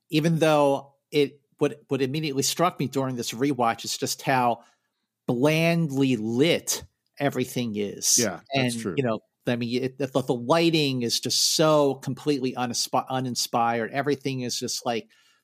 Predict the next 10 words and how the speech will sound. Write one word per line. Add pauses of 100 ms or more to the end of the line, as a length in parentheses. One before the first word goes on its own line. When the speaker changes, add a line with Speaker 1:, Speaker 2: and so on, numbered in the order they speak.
(260)
Speaker 1:
totally,
like, (400)
brightly
lit. (300)
There's
no, (320)
none
of
that, (160)
like,